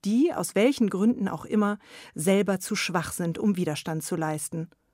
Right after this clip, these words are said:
und gemeinsam entschlossen zu handeln gegen erfahrenes Unrecht.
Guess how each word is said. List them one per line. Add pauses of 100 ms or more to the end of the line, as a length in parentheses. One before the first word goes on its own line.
(120)
und
gemeinsam
entschlossen
zu
handeln (260)
gegen
erfahrenes
Unrecht.